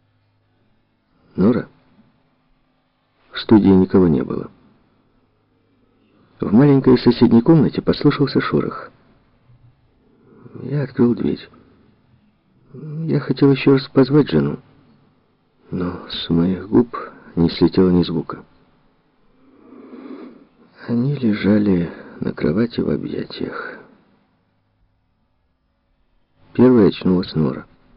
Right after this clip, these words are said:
Она закричала: «Убирайся отсюда!» У меня закружилась голова. Классическая ситуация.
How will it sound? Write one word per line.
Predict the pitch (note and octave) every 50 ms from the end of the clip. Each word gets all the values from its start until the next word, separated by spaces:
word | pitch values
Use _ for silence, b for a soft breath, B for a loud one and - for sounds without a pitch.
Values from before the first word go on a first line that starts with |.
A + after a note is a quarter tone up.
| _ _ _ _ _ _ _ _ _ _ _ _ _ _ -
Она | - - -
закричала: | - - - D#3+ D#3 - - - -
«Убирайся | - - - - G#3+ F#3 G3 G3 F3+ E3 - - -
отсюда!» | - - - E3+ G#2 G2+ F#2+ - - - _ _ _ _ _ _ _ _ _ _ _ _ _ _ _ _ _ _ _ _ _ _ _ _ _ _ _ _ _ _ _ _ _ _ _ _ _ _ _ _ _ _ _ _ _ _ _ _ _ _ _ _
У | D#2+ E2
меня | F2 F2+ F#2 F2+ E2
закружилась | - E2 - F2 E2+ E2+ F2+ E2+ E2+ D#2+ -
голова. | - D#2+ D2+ C#2+ - - - - - _ _ _ _ _ _ _ _ _ _ _ _ _ _ _ _ _ _
Классическая | - - - - - - - - F#3+ - - - - - - - - - - -
ситуация. | - - - - - - G#1+ - - - - - - - - - C2